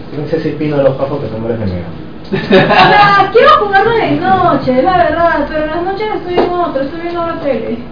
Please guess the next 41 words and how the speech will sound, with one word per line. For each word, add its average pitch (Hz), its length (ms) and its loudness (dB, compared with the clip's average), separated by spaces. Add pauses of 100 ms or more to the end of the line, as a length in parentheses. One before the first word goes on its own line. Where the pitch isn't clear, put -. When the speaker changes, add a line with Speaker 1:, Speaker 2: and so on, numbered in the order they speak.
(160)
Speaker 2:
No 269 100 -10
sé, 247 100 2
no, 320 440 0
no - 0 -
sé, 359 240 2
que 359 140 0 (200)
quiero 403 160 -4
la 349 160 -2
tele 359 160 -2
en 180 80 -4
mi - 80 -6
cuarto 302 280 -6
y 170 40 -4
es 320 140 -6
interesante, 262 520 -4
¿verdad? 247 240 -6
Tiene 311 200 -10
cositas 302 300 -8
graciosas. 247 400 -8 (1000)
Ya, 233 220 -4 (420)
Fatal 320 340 -2
Frame, 339 380 0 (1120)
lo 262 80 0
he 277 60 2
descargado 285 460 -2
también, 285 360 -4 (140)
Outlast, 294 560 -2 (720)
el 269 220 0
de 269 120 6
Amnesia 330 580 -2
también 294 340 -4
lo 320 60 -4
he 320 120 -2
descargado, 269 520 0
esa 359 220 -2
que 320 80 -8
más 311 220 -6
me 302 60 -6
muero 302 160 -6
por 269 160 -10
jugar 220 200 -6